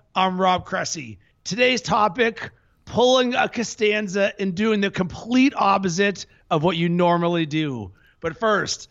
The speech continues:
like we do every episode, we're gonna give you a fact about me of the day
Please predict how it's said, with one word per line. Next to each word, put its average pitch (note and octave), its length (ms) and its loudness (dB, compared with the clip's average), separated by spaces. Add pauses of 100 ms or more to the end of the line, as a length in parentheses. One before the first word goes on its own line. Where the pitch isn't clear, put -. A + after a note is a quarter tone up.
(120)
like G3 240 0
we A3+ 80 -2
do A3 160 0
every G#3 260 2
episode, G3+ 440 0
we're G3 80 -2
gonna G#3 140 -4
give G3+ 80 -4
you G3+ 80 2
a - 20 2
fact - 380 -4
about G#3 240 -2
me G3 80 -4
of F3+ 80 -6
the F#3+ 40 -8
day G3+ 460 0